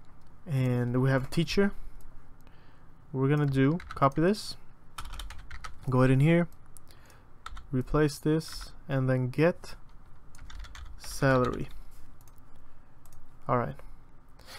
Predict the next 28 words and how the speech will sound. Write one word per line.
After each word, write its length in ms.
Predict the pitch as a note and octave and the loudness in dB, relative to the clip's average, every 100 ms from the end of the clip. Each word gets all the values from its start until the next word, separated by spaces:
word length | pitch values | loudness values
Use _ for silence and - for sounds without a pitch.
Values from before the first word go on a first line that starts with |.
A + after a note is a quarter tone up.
| - | 2
and 180 | C#3+ C#3 | 6 10
then 240 | E3 F#3+ F3+ | 10 8 8
I'm 200 | D#3 D3+ | 8 8
gonna 160 | C#3+ | 6
show 160 | C#3 D#3 | 8 8
you 100 | C#3 | 12
guys 280 | C#3 B2+ - | 12 12 10
something 300 | C3+ C#3+ B2+ | 6 6 6
called 320 | C3 A#2+ - | 6 6 6
polymorphism. 880 | - C#3 C#3 C3 A#2+ - B2+ D3 D3 - - - - | 10 10 10 8 6 4 -2 -2 -4 -8 -14 -12 -8
See, 160 | - D3+ | 8 10
we 80 | D3 | 12
got 160 | D3 | 12
even 380 | D3+ D#3 D#3+ C#3 | 10 8 8 6
three 160 | B2+ A#2 | 4 2
thousand. 440 | A#2+ A#2+ C#3 C#3 | 4 2 0 -4
So 140 | - | 2
they're 240 | B2+ C3+ C3+ | 8 8 8
all 240 | D#3+ F#3 | 10 8
separated, 640 | F3+ - - C#3+ B2+ A#2 - - | 8 2 8 8 8 4 0 0
but 160 | B2+ | 4
they 100 | C3 | 4
still 300 | - - F3+ | 2 8 8
stem 380 | D#3+ - D#3+ D#3 | 8 10 10 10
from 240 | - B2 | 6 0
person. 360 | A2+ C3+ - - - - - - | 4 4 4 -6 -10 -12 -8 2
Now, 180 | C#3+ C#3 | 10 10
polymorphism 1160 | - - D#3+ F3+ F3 E3 G#3 G#3 C#3 A2+ B2 | 10 12 12 12 10 10 8 8 4 4 2